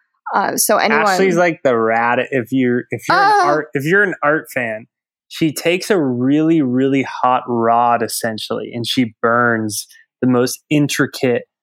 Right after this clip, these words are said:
Speaker 2: sacred geometry and all different types of things into the beautiful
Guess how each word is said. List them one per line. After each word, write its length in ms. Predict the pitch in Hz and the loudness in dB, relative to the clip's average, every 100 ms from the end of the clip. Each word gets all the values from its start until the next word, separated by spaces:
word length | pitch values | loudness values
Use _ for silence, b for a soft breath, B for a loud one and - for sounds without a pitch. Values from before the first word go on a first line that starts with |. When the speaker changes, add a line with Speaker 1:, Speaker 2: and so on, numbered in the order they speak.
| _ | _
Speaker 2:
sacred 720 | - - 135 123 - 131 120 | -8 -2 0 0 0 0 0
geometry 880 | 107 117 117 123 123 120 - 120 117 | -2 0 2 2 0 -2 0 2 2
and 100 | 117 | 2
all 140 | 123 131 | 2 2
different 340 | 127 127 120 - | 0 -2 -4 -2
types 260 | 120 - | -2 0
of 140 | 117 - | -4 -2
things 340 | 127 117 113 | -2 0 0
into 220 | 117 117 | 0 0
the 60 | 110 | 0
beautiful 640 | 104 120 127 131 127 123 | -2 0 2 2 2 -2